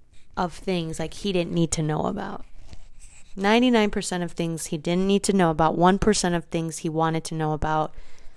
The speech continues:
because that one percent was gonna give him the quickest R O I.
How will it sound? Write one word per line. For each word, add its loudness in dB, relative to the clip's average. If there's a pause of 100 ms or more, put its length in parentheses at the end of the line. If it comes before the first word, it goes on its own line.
(180)
because -6
that -2
one 0
percent -4
was -10
gonna -6
give -4
him -4
the -6
quickest -6 (100)
R -2
O -2
I. -12